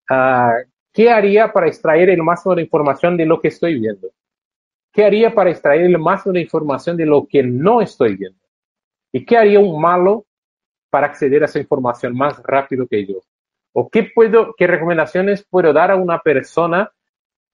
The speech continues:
para proteger esta información? Entonces, teniendo esta visión, teniendo estas aplicaciones, eh, intento pasar eso en los cursos, en mis cursos, intento pasar eso a los alumnos, porque creo que es importante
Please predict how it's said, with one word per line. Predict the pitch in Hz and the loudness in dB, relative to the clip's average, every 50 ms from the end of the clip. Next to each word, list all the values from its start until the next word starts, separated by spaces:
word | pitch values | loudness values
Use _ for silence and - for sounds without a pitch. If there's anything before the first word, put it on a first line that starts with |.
| _ _ _ _ _ _ | _ _ _ _ _ _
para | - 151 147 139 | 0 0 0 0
proteger | - 160 - - 156 131 - - 170 190 196 | -2 -6 -4 -2 -4 -4 -2 0 0 2 2
esta | 175 - - 139 | 0 0 -2 -6
información? | 120 120 - 135 117 113 113 104 - _ - 110 98 95 _ _ _ _ _ _ _ _ | -6 -4 -4 -6 -4 -4 -8 -10 -10 _ -10 -10 -10 -12 _ _ _ _ _ _ _ _
Entonces, | 131 143 147 180 180 180 185 196 202 190 - - _ _ _ _ _ _ _ _ _ _ _ _ _ _ _ _ _ _ | -6 -2 0 0 -2 0 2 0 0 0 -4 -12 _ _ _ _ _ _ _ _ _ _ _ _ _ _ _ _ _ _
teniendo | 143 139 135 147 185 208 208 | 0 0 2 0 2 2 0
esta | 196 208 202 | 2 2 0
visión, | 170 160 127 - - 156 165 165 151 | 0 0 -2 -2 -2 -2 0 0 -2
teniendo | 143 139 139 147 151 160 | -2 -2 -2 -2 -2 -2
estas | 160 - 175 151 143 | -2 0 -2 0 0
aplicaciones, | 143 139 156 135 - 135 113 - - 147 147 151 165 170 - - _ _ _ _ _ _ | 0 -2 -2 -2 -2 -2 -2 0 0 0 0 0 -2 -4 -6 -8 _ _ _ _ _ _
eh, | 131 123 131 131 131 135 135 139 139 135 143 | 0 2 4 4 6 6 4 4 2 0 -2
intento | 151 147 - 170 185 185 175 - | -4 -2 -2 -2 0 0 0 0
pasar | 139 123 - 156 156 156 | -2 -2 0 0 0 0
eso | 170 170 - 160 | -2 -4 -6 -8
en | 143 | -8
los | 131 117 - _ | -8 -8 -8 _
cursos, | - 151 165 165 - - 185 196 - _ _ _ _ _ _ | -8 -8 -8 -8 -8 -8 -10 -10 -10 _ _ _ _ _ _
en | - 127 127 | -10 -8 -6
mis | 127 123 120 | -6 -8 -8
cursos, | - - 147 - - 151 131 | -8 -8 -8 -8 -4 -4 -6
intento | 117 117 - 135 143 139 - 151 135 | -6 -4 -4 -6 -6 -2 -4 -4 -2
pasar | - 117 107 - 143 143 151 | -2 -2 -2 0 -2 -2 -2
eso | 143 - | -2 -2
a | 135 | -4
los | 131 120 120 | -4 -2 -2
alumnos, | 123 120 117 123 139 160 - _ _ _ _ _ _ _ _ | -2 -2 -2 -4 -6 -8 -10 _ _ _ _ _ _ _ _
porque | 123 127 127 147 143 139 | -6 -6 -2 -2 -2 0
creo | - 156 165 156 | 0 0 0 0
que | - 160 | -2 -4
es | 151 - - | -4 -4 -8
importante | - 156 156 143 127 143 131 117 117 - - 143 151 160 - - 175 180 - - | -8 -8 -8 -6 -2 -2 -2 -2 0 0 0 0 0 0 -2 -2 -2 -2 -2 -6